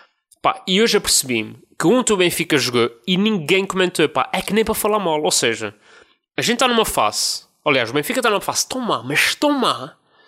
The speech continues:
que os quatro já ignoram. Os quatro, não, tipo, não insultam o treinador porque perdemos, não insultam o presidente, não insultam o jogador, nada. Tipo, literalmente os quatro ignoraram.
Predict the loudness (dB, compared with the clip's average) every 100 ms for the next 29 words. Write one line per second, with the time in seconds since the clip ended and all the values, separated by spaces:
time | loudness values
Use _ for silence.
0 | _ -20 -20 -20 _ _ _ _ -6 -2
1 | -2 -2 -2 0 -2 -2 -6 _ -6 -4
2 | 0 0 0 -4 -6 -6 -4 -2 0 2
3 | 2 2 2 2 2 2 0 0 0 -2
4 | -4 -4 0 0 -2 0 0 0 0 -4
5 | -4 -2 0 0 0 0 -2 -2 -4 -4
6 | -4 -6 -2 -2 -2 -4 -6 -8 -10 -20
7 | _ _ _ -8 -4 -2 0 0 -2 -4
8 | -4 -4 -6 _ _ -2 0 0 2 2
9 | 0 -4